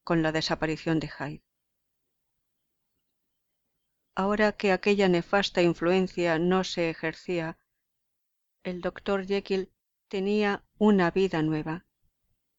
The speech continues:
Dejó el encierro, reanudó las relaciones con sus amigos,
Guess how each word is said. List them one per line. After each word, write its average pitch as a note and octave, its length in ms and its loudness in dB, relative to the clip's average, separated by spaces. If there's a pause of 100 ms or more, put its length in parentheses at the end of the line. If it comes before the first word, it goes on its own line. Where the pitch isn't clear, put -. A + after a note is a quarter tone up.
(1400)
Dejó F3 500 0
el E3+ 140 2
encierro, F#3 680 0 (880)
reanudó F#3+ 540 0
las G#3 160 0
relaciones E3+ 580 0
con E3 160 -2
sus F#3+ 240 -6
amigos, F#3 560 -2